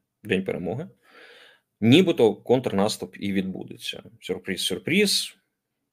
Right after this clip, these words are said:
всі про це говорять. Так ось, після того, як відбудеться контрнаступ,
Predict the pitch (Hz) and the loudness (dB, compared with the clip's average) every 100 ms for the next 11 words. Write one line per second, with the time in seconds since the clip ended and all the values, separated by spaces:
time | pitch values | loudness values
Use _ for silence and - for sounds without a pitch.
0 | _ _ _ _ - 143 107 95 95 - | _ _ _ _ -6 -4 -2 -4 -4 -8
1 | - - - _ _ _ _ - - - | -14 -16 -20 _ _ _ _ -20 -20 -20
2 | - 117 196 180 - 147 170 - 135 156 | 0 4 8 6 4 -2 -2 0 2 6
3 | 156 120 110 107 127 - 110 110 120 110 | 6 4 2 4 2 2 -6 -4 -6 -4
4 | 101 98 107 101 104 135 196 - 123 - | -4 -2 -4 -2 0 0 0 -2 -6 -6